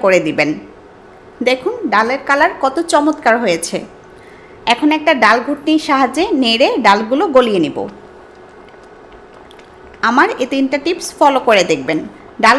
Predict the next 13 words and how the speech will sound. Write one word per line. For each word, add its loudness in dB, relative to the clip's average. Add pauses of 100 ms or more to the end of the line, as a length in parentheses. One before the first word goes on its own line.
কখনোই 2
কালো 2
হবে 0
না, -10 (540)
কালার 2 (100)
চমৎকার 2
আসবে -2 (500)
এবং 2 (120)
রান্নাটা 2 (180)
একদম -4 (100)
পারফেক্ট 0
হবে। -4 (1400)
মিনিটখানেক 2